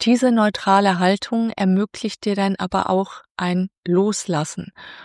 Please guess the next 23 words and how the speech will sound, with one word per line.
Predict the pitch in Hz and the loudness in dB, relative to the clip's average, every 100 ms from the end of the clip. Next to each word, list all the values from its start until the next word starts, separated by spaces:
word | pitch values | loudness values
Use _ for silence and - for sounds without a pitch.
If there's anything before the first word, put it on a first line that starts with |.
| - - | -20 -6
Und | 185 | 0
dadurch | 180 190 233 - | 4 4 2 -2
kann | - 208 208 | 0 0 2
dieser | 208 196 190 | 0 0 -2
Vollmond | - 190 196 202 208 208 | -2 0 2 2 0 -2
insgesamt | - 220 - - 202 190 202 - | 0 0 0 -4 -2 0 0 -2
sehr | - 190 - | 0 0 0
klärend | - 185 202 208 208 - | 2 4 4 2 -2 -2
und | 190 185 | -4 -4
befreiend | 185 - 170 185 190 180 165 | -8 -2 2 4 4 0 -2
wirken, | 165 - 202 - - - - | -6 -2 -4 -4 -10 -18 -20
fast | - 190 - - | -4 -2 -2 -4
schon | - 208 196 | 0 2 2
wie | 190 | 0
so | 190 | 0
ein | 185 - | 0 0
emotionaler | 190 185 - - 180 175 175 170 175 | 0 -2 -4 -4 -2 0 0 0 -2
Reset. | 175 - - - - - _ _ _ _ _ _ _ _ - - - _ _ | -4 -6 -6 -8 -8 -20 _ _ _ _ _ _ _ _ -20 -20 -20 _ _
Dadurch, | 175 175 196 | 0 0 0
dass | 196 - | -2 -2
die | 208 190 | 0 2
Sonne | 185 220 247 240 _ | 4 4 0 -4 _
im | 202 185 185 | -2 0 0